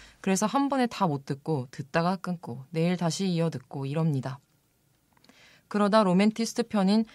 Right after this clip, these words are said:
준비를 안 해서 실패했다는 그 진단 편에서 도망치지 말라는 조언을 듣고 엄청난 충격도 받았지만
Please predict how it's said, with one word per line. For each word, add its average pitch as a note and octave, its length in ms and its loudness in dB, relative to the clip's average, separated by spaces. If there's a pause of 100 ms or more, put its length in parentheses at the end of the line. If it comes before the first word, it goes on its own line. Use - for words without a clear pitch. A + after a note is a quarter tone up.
(240)
준비를 A#3 500 6
안 D#3+ 180 8
해서 F3 260 2
실패했다는 G3 1200 -2 (480)
그 F#3 120 -4
진단 D#3 460 2
편에서 G#3+ 540 0 (240)
도망치지 G3+ 560 2
말라는 F3 460 2
조언을 E3 340 0
듣고 C#3+ 460 -6 (200)
엄청난 A#3+ 520 2
충격도 A#3+ 440 -2
받았지만 D3 640 -6